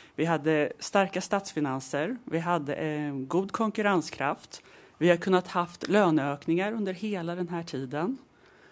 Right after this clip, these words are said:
Så om vi tittar på svenska hushåll. Här har ni disponibla inkomster, också indexerat, några olika länder. Ni ser att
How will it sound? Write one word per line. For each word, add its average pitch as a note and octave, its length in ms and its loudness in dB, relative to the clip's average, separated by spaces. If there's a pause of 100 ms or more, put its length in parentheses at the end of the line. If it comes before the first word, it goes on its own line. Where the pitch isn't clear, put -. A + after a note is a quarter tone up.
(120)
Så - 120 -4
om - 20 2
vi F#3+ 60 2
tittar A3+ 340 2
på A#3+ 120 0
svenska G3 440 0
hushåll. F3+ 680 0 (880)
Här G3+ 160 2
har A3+ 140 4
ni G3 180 4
disponibla F#3 680 2
inkomster, F#3+ 640 2
också F#3 280 -2
indexerat, G3 880 -2 (120)
några F3+ 200 0
olika F3 300 -4
länder. D#3 500 -2 (680)
Ni G3 140 0
ser F#3+ 320 4
att - 640 0